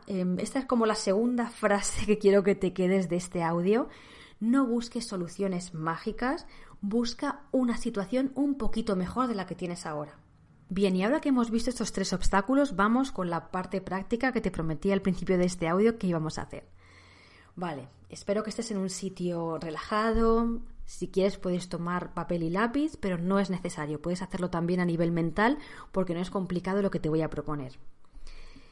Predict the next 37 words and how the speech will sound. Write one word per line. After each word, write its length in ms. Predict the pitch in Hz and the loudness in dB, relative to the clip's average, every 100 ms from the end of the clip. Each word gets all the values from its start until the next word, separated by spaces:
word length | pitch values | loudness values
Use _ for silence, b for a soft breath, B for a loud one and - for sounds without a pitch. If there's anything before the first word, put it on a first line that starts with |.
| B B B | B B B
Bien, 140 | 202 208 | 0 0
en 100 | 208 | 2
primer 320 | 233 302 339 | 0 0 2
lugar 320 | 285 262 277 | 2 2 0
quiero 240 | 254 254 | 0 0
que 120 | 254 220 | 0 0
pienses 540 | 202 220 233 277 277 | 2 2 2 0 0
en 140 | 196 196 | -2 0
algo 380 | 214 226 262 | 2 2 0
que 80 | 269 | -2
te 100 | - | -4
gustaría 540 | 165 165 175 185 247 247 | -4 -4 -4 -4 -4 -6
cambiar 640 | 185 175 190 240 285 277 | -6 -2 0 0 0 -2
o 100 | 202 | -2
mejorar 420 | 180 - 165 180 | 0 0 2 0
en 140 | 180 175 | 0 -2
tu 140 | 160 | -4
vida. 300 | 151 131 147 - - - - - _ _ _ - - | -6 -6 -10 -20 -20 -20 -20 -20 _ _ _ -20 -6
Cualquier 360 | 208 - 277 | -6 0 0
cosa 300 | 269 160 - - | 0 -6 -10 -14
que 60 | - | -8
tenga 320 | 196 202 196 | -4 -2 -2
que 100 | 190 | 0
ver 360 | 208 233 240 247 B B B | 0 2 0 -4 B B B
con 200 | - 160 | -14 -12
tu 80 | - | -8
gestión 400 | - - - 156 | -4 0 0 -2
del 160 | 151 147 | -4 -2
tiempo, 640 | 202 247 247 240 240 240 B B B B | 0 0 0 0 0 -2 B B B B
con 180 | - 156 | -12 -10
tus 140 | 147 147 | -8 -10
relaciones, 880 | - - - 220 233 233 220 220 b b b b _ | -12 -10 0 2 2 0 -2 -6 b b b b _
con 80 | 175 | -10
la 80 | 156 | -8
relación 540 | 151 151 - 175 156 | -6 -6 -2 -2 -2
contigo 420 | 135 160 - 151 156 | -6 -10 -6 -4 0
mismo, 720 | 208 233 226 220 220 220 220 | 2 2 0 -2 -4 -6 -10